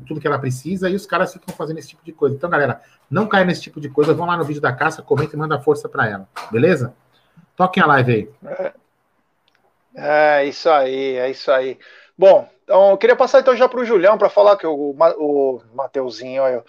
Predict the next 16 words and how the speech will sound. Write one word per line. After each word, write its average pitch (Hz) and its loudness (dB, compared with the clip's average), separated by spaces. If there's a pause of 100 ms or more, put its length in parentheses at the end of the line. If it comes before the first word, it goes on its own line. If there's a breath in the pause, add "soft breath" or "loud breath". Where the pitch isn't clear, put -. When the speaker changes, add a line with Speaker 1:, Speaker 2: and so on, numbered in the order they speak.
(160 soft breath)
Speaker 2:
o 143 -2
Leozinho 160 4
acabou 180 4
de 175 0
falar. 190 4 (480 soft breath)
É, 190 8
Julião, 214 6
você 214 -2
acha 240 -4
que 339 -4
o 180 2
Abel 170 2
Ferreira 170 2
tá 165 2
no 160 -2
paraíso? 147 -2